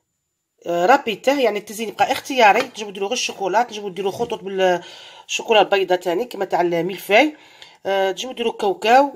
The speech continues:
آه، نوات كوكو، يعني اي شيء. انايا كوفريت رابيته، وغادي ندير هنايا كوفريت على الحلوى تاعي، وغادي ندخلها للثلاجه.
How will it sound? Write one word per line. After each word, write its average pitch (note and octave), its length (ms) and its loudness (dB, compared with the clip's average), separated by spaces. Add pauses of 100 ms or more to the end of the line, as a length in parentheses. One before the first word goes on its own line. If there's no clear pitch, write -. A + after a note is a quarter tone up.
(120)
آه، F3+ 80 -4
نوات C#4 220 2
كوكو، A#3+ 380 0
يعني A3+ 320 2
اي A3+ 260 -2
شيء. E3 280 -6
انايا G3+ 220 2
كوفريت G3 360 -2
رابيته، A#3+ 500 2 (500)
وغادي A3 280 4
ندير F#3 240 -2
هنايا F#3+ 400 2
كوفريت A#3 440 -6
على F#3 240 -2
الحلوى F#3+ 320 -2
تاعي، F#3 480 0 (680)
وغادي A#3+ 160 6
ندخلها G#3+ 380 2
للثلاجه. G#3+ 800 2